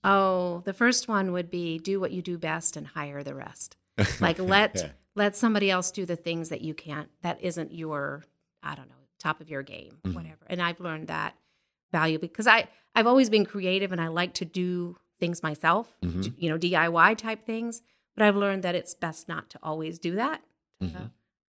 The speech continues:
Speaker 1: hire out the things that somebody else is a professional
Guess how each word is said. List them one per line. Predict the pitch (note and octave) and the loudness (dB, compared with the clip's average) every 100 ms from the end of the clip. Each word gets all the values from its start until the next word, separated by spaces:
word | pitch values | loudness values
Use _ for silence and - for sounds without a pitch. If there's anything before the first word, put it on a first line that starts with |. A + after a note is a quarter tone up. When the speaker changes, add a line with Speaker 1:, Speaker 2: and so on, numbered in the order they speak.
| _ | _
Speaker 1:
hire | A#3+ A#3+ A3 | -4 -2 -4
out | G#3 - F3 | -4 -6 -10
the | |
things | - D#3+ D#3+ - | -10 -10 -10 -18
that | D3 D#3 - - | -20 -20 -12 -6
somebody | - D#3+ D#3 | -6 -6 -8
else | D3 - | -12 -14
is | D3 | -18
a | |
professional | - D3 _ _ _ | -20 _ _ _ _